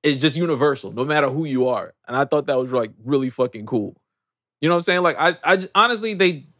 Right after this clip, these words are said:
it, the whole movie was a flex w-, to the point where it's like every scene is a flex. And then within every scene, every frame is a flex. And it's like they did that shit so effort-, effortlessly,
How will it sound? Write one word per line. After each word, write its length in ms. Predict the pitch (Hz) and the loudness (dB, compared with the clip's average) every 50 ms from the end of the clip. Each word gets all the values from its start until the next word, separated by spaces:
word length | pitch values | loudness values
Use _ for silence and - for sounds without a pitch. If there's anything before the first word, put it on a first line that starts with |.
| _ _ _ _ _ _ _ _ _ _ _ _ _ _ _ _ _ _ _ _ _ _ _ - _ _ _ | _ _ _ _ _ _ _ _ _ _ _ _ _ _ _ _ _ _ _ _ _ _ _ -20 _ _ _
it, 220 | - 214 185 170 160 | -6 -6 -4 4 4
the 100 | 214 202 | 4 4
whole 340 | - 202 269 285 311 285 | 4 2 2 2 2 2
movie 280 | 233 240 254 226 226 208 | 0 -2 -2 -2 -2 -2
was 180 | 185 165 131 - | -2 -2 -2 -2
a 80 | - | -4
flex 520 | - - 127 101 82 - - - - - - _ _ _ _ _ _ _ _ _ _ _ | -6 -6 -8 -8 -8 -10 -12 -14 -16 -16 -18 _ _ _ _ _ _ _ _ _ _ _
w-, 160 | 156 175 196 - 175 | -2 -2 -2 -4 -2
to 120 | - - 220 | 2 4 4
the 100 | 202 185 | 4 2
point 260 | - - 233 220 208 | -2 -6 -6 -4 0
where 120 | 208 208 | 2 2
it's 120 | 202 190 190 | 2 2 0
like 200 | 185 170 - - - | 0 0 0 -2 -2
every 240 | 208 208 214 214 | -2 -2 -2 -6
scene 280 | 190 - - 220 214 202 | -8 -8 -6 -4 -2 -2
is 140 | 185 143 120 | -2 -2 -2
a 80 | 117 | -6
flex. 440 | 101 - 107 - - _ - - - _ - | -6 -6 -12 -12 -12 _ -20 -20 -14 _ -4
And 100 | 165 165 | 0 0
then 240 | 202 190 - 127 135 | 0 0 -2 -4 -2
within 340 | 147 170 165 202 202 185 - | -2 0 0 0 -4 -2 0
every 220 | 185 185 185 190 | -2 0 0 -4
scene, 220 | 175 - 196 185 - | -6 -6 -8 -6 -4
every 180 | 185 185 196 | -4 -4 -4
frame 400 | 180 - - 202 196 196 196 185 | -6 -6 -8 -8 -6 -6 -4 -6
is 120 | 160 123 - | -6 -6 -8
a 60 | 117 | -8
flex. 500 | - - 107 95 - - - - - _ _ _ _ _ _ _ | -6 -6 -6 -6 -6 -8 -16 -20 -20 _ _ _ _ _ _ _
And 100 | 180 185 | 2 2
it's 100 | 190 185 | 2 2
like 160 | 196 180 175 | 2 2 2
they 100 | 165 180 175 | 0 -4 -4
did 200 | 160 196 202 175 | -2 -6 -4 -4
that 120 | 190 190 180 | -4 -4 -4
shit 180 | - 196 170 | -4 -6 -4
so 220 | - 196 175 - - | -4 -4 -6 -4 -4
effort-, 400 | 139 156 160 - 180 170 165 - - _ _ _ | -6 -6 -4 -4 -4 -6 -6 -6 -10 _ _ _
effortlessly, 800 | 185 202 208 233 220 170 202 226 226 - 233 240 240 240 247 | -2 -2 0 0 -2 0 -2 -4 -4 -4 -6 -6 -6 -8 -10